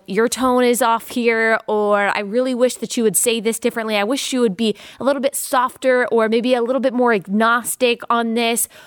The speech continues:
or be a little bit less assured and confident in this particular area." And you've just gotta ignore that. You've got to ask God for wisdom, ask God to humble you.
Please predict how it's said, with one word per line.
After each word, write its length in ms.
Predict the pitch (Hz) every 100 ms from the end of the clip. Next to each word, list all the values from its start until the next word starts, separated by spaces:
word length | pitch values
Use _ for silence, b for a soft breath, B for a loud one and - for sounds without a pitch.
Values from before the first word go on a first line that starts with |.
| B
or 320 | 226 226 214 190
be 240 | 185 269
a 80 | 247
little 200 | 247 269
bit 200 | 262 214
less 400 | 208 226 233 -
assured 460 | 240 - 240 240 220
and 100 | 185
confident 520 | 214 226 247 240 -
in 140 | 214
this 140 | 226 -
particular 580 | - 220 220 240 226
area." 500 | 220 214 214 226 226 B B
And 160 | - 233
you've 120 | 220
just 260 | 254 262 -
gotta 240 | 254 240 -
ignore 440 | 208 190 185 185 180
that. 280 | - - - B B
You've 220 | 214 185
got 260 | 226 226 -
to 80 | - -
ask 320 | 208 285 -
God 220 | 269 277
for 180 | - 262
wisdom, 400 | 214 202 226 202 -
ask 260 | 233 262
God 180 | 254 269
to 100 | 247
humble 480 | - 226 262 277 247
you. 320 | 196 190 190